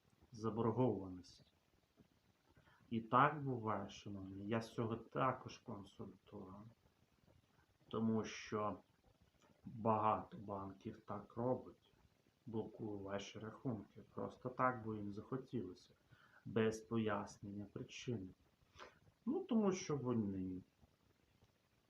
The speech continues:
просто, так скажімо, ідіоти, які виконують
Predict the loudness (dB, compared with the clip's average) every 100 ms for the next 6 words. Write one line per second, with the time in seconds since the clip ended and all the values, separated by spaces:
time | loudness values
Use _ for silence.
0 | _ -20 -20 -20 _ _ _ -20 _ _
1 | -2 2 2 0 -6 2 2 0 -8 -8
2 | -4 0 0 0 -4 -4 2 2 2 -4
3 | -16 -20 _ _ _ _ -20 _ _ _
4 | _ _ -20 _ _ -20 _ _ -20 _
5 | _ _ -10 -10 -4 -2 -2 -4 2 4
6 | 6 4 0